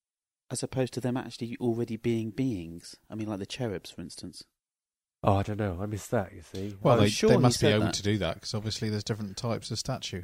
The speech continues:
Speaker 3: rather than just being the angels.
Speaker 1: So are the angels, are the angels themselves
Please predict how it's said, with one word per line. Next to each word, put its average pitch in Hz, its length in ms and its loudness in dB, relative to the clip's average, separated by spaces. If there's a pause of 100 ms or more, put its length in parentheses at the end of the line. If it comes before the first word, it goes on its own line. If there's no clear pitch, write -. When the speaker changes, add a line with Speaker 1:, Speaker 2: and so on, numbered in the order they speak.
(120)
Speaker 3:
rather 101 200 -4
than 104 140 -6
just 101 200 -8
being 104 140 -4
the 107 80 -4
angels. 117 500 -6 (200)
Speaker 1:
So 139 180 2
are 139 60 6
the 151 140 4
angels, 147 440 2 (100)
are 151 160 4
the 151 160 2
angels 139 360 4
themselves 107 680 -2